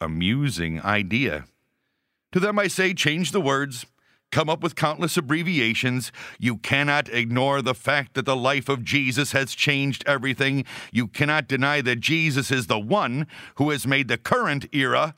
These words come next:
current. Yes, everyone in our age has an opinion about Jesus. It was no different when Jesus walked among us. The opinions of his contemporaries cover the entire spectrum of love and hate, honor and humiliation.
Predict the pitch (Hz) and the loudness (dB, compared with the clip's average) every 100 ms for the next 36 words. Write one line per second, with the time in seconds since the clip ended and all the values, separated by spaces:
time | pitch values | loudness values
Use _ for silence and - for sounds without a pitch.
0 | _ - 151 147 82 - _ _ _ _ | _ -4 0 0 -4 -12 _ _ _ _
1 | _ _ - 160 165 - - 220 240 180 | _ _ -2 0 0 -4 -2 -2 0 0
2 | 135 135 135 131 151 120 185 131 131 - | 0 0 2 2 0 0 0 0 -2 0
3 | 110 113 143 120 - 190 123 160 165 170 | 0 0 -2 0 0 0 0 0 0 0
4 | 190 220 127 90 - _ _ _ - 98 | -2 -2 -2 -6 -10 _ _ _ -12 -6
5 | 90 78 98 104 76 107 139 98 92 107 | -6 -4 -2 -2 -2 -4 -2 -2 0 -2
6 | 87 95 123 101 92 85 104 98 87 98 | 0 -2 -2 -4 -6 -2 -2 -2 -2 -2
7 | 123 120 - - _ _ _ - - - | -2 -4 -6 -16 _ _ _ -20 -20 -14
8 | - 123 104 139 151 170 165 104 107 101 | -2 -2 0 -2 0 0 0 0 -2 -2
9 | - 107 - 147 151 156 156 143 - 147 | -4 -2 -2 -2 0 0 0 -4 -2 -2
10 | 151 147 110 101 117 143 151 135 - - | -2 -2 0 -2 -2 -2 -2 -4 -4 -2
11 | 135 - 160 135 104 110 131 151 127 107 | -2 -2 0 0 0 0 0 0 -2 -2
12 | 92 147 147 - - - 139 147 113 117 | 0 -2 -4 -14 -20 -4 0 2 2 2
13 | 135 147 151 165 151 170 156 85 | 2 0 0 0 0 0 0 -2